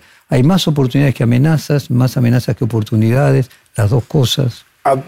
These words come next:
Speaker 2: absolutamente. Mira, ahí
Speaker 1: Ujú.
Speaker 2: me mira Freud atrás. Vos
Speaker 1: Ujú.
Speaker 2: sabés que mi familia, todos psicólogos, psicoanalistas, me mira Freud, así que, este, <laughs> no puedo mentirte.
Speaker 1: Bien.
Speaker 2: <laughs> No puedo mentir.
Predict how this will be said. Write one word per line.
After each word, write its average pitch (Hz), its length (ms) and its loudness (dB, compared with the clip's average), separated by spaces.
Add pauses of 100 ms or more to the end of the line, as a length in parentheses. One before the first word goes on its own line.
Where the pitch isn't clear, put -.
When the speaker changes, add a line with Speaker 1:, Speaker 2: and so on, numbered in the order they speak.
(540)
Speaker 2:
absolutamente. 147 1300 -2 (240)
Mira, 127 140 2
ahí 135 80 2
Speaker 1:
Ujú. 143 80 2
Speaker 2:
me 143 60 2
mira 135 240 0
Freud 135 440 0
atrás. 123 500 -6
Vos - 140 0
Speaker 1:
Ujú. - 20 0
Speaker 2:
sabés 151 140 0
que 151 120 -2
mi 131 120 -2
familia, 135 680 -2 (500)
todos 151 160 0
psicólogos, 143 720 0
psicoanalistas, 120 680 -6
me 120 100 -12
mira 135 240 -10
Freud, 156 220 0
así 139 200 -2
que, 127 160 -6 (640)
este, - 280 -2 (160)
<laughs> 143 180 -6
no 190 100 -2
puedo 208 220 0
mentirte. 156 640 -2
Speaker 1:
Bien. - 360 -6 (140)
Speaker 2:
<laughs> - 180 -14
No 214 80 -4
puedo 127 140 -4
mentir. 113 260 -10